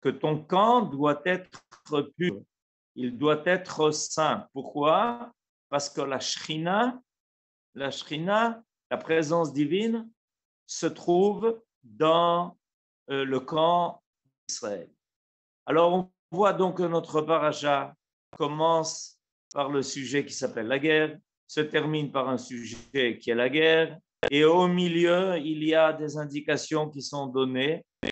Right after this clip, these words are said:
à la nécessité d'être très respectueux de beaucoup de lois, de façon à ce que, euh, une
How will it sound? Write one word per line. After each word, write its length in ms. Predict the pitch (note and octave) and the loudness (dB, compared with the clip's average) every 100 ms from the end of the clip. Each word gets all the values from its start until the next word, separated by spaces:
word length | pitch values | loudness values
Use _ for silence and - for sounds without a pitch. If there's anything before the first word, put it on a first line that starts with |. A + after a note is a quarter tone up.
| - | -8
à 280 | C3+ C#3+ C#3+ | 0 2 2
la 140 | C#3 C#3 | 2 0
nécessité 1120 | D3 D3+ D3+ C#3+ - C3+ - C#3 C#3+ D#3 - _ - - | 0 -2 -2 -6 -8 -12 -4 0 0 0 -8 _ -8 -2
d'être 680 | C3 C3 C#3+ C3+ C3+ - - - | -2 -2 -2 0 0 -2 -10 -12
très 640 | - D3+ D#3 E3 D#3 - _ | -2 4 6 6 2 -6 _
respectueux 1300 | C3+ C3+ C3+ - C#3 - _ C3+ C3 C3+ D3 F3 - _ _ _ - | -8 -6 -8 -6 -6 -6 _ -4 0 2 2 0 -6 _ _ _ -16
de 320 | B2 G#2 C3+ | -10 0 2
beaucoup 460 | A#2+ A2+ F#3+ - G3 | 2 0 0 -2 -4
de 160 | C#3 D3 | 2 4
lois, 760 | C#3 C3+ B2+ C3 C3+ E3+ - _ _ _ _ - | 6 4 6 6 4 2 -4 _ _ _ _ -6
de 100 | C3 | -4
façon 580 | C#3 D3+ - E3 D#3+ C#3+ | -2 -4 0 0 2 0
à 80 | |
ce 140 | B2+ - | -4 -8
que, 500 | - C#3 B2+ A2+ - _ _ - A#2+ | -8 -2 -2 -2 -8 _ _ -4 2
euh, 580 | A#2+ A#2 A2+ A2+ A2 G#2 _ _ - | 2 4 2 -2 -4 -10 _ _ -12
une 160 | A#2+ | -12